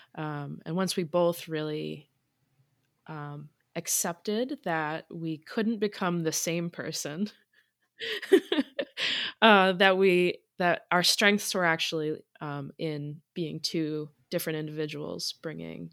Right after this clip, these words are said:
different perspectives to this business. Um, it really helped us, helped us, you know, embrace the changes we wanted to make, helped, helped us both accept that,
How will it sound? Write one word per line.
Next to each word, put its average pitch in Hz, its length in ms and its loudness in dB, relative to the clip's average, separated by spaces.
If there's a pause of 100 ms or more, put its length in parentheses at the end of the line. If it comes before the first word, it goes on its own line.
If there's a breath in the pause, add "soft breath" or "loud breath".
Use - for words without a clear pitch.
(100)
different 165 300 -8
perspectives - 760 -12
to - 280 -6
this 156 220 -8
business. 151 600 -12 (460 soft breath)
Um, 147 460 -6 (1040)
it 196 100 0
really 196 240 6
helped 170 300 -4
us, - 500 -2 (1500)
helped 185 300 -4
us, - 480 -4 (420)
you 156 140 -8
know, 147 220 -8
embrace 160 500 0
the 190 120 -6
changes 196 480 -2
we 240 100 -2
wanted 240 260 -4
to 233 80 -6
make, 233 500 -4
helped, 165 320 -10 (180)
helped - 520 -4
us 156 180 -6
both 180 360 2
accept - 600 -6
that, 147 360 -10